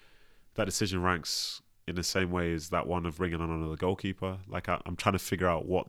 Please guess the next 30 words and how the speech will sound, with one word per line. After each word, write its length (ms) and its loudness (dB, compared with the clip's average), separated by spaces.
the 80 2
logic 400 0
is 80 -4
behind 420 0
it. 160 -8
And 120 -6
to 80 -6
this 120 -6
day, 140 2
I've 140 4
not 140 0
really 160 0
had 220 0
it. 160 0
And 100 0
it's 140 -2
not 320 -2
because 260 0
of 60 -2
Michael 260 0
Mancienne, 420 -2
'cause, 200 -4
like, 180 -2
Michael 380 0
Mancienne's 300 0
a 20 -4
good 160 -2
friend 200 4
of 60 0
mine, 280 -2